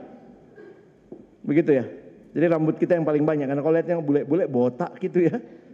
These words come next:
Sebenarnya dalam survei umumnya justru yang paling banyak rambutnya itu yang pirang.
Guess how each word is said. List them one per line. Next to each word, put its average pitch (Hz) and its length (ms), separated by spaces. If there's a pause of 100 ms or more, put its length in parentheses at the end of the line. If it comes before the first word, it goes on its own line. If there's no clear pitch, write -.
(720)
Sebenarnya 220 960 (400)
dalam 214 560
survei 226 640
umumnya 220 640
justru 208 480
yang 220 240
paling 214 400
banyak 180 320
rambutnya 180 560
itu 165 240
yang 233 400
pirang. 214 480